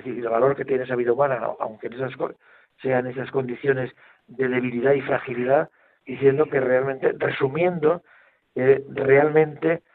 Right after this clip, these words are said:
eh, el que una vida humana sea frágil, sea débil, tenga dificultades, no le quita nada de su dignidad, porque la dignidad de la vida humana es intrínseca a la propia naturaleza, naturaleza humana, y esa naturaleza humana, pues, no se,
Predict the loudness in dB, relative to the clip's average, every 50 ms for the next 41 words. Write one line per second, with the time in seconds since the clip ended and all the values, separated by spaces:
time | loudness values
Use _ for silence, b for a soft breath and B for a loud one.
0 | _ _ _ _ _ _ _ _ _ 4 4 6 6 6 4 2 0 0 -2 -4
1 | -4 -4 -4 -2 0 2 2 2 4 4 4 4 4 2 0 0 -2 -2 -2 0
2 | 0 0 0 0 -2 -8 -10 -8 -4 -2 -2 -2 -2 -4 -4 4 6 6 6 6
3 | 4 0 -4 -6 -10 b b b b b b _ 0 2 2 2 2 0 0 -2
4 | -4 -4 -2 -2 -2 2 2 2 2 2 0 0 2 2 2 2 0 0 2 2
5 | 2 2 2 2 0 -2 -4 -6 -6 -6 -6 -6 -4 -2 -2 0 0 0 -2 -2
6 | -2 -2 0 0 0 0 2 2 4 4 2 2 -2 -2 -2 -2 -2 -2 -2 -2
7 | -2 -2 -2 -4 B B B B -2 0 0 0 0 -2 -4 -4 -6 -6 -6 -6
8 | -6 -4 -2 0 0 0 2 0 0 0 0 -2 -2 -2 -4 -6 -8 -6 -4 -4
9 | -4 -6 b b b b b b b _ -4 -4 -2 0 2 2 2 2 0 -2
10 | -4 -4 -6 -8 -8 -10 -12 B B B _ _ _ -2 -2 -2 0 0 -2 -2
11 | -2 -6 -6 -4 -2 0 0 0 0 0 -2 -2 0 0 -2 -4 -4 -8 _ _
12 | _ _ _ _ _ _ -4 -4 -4 -4 -6 -8 -8 -8 -6 -4 -2 -2 -2 -2
13 | -4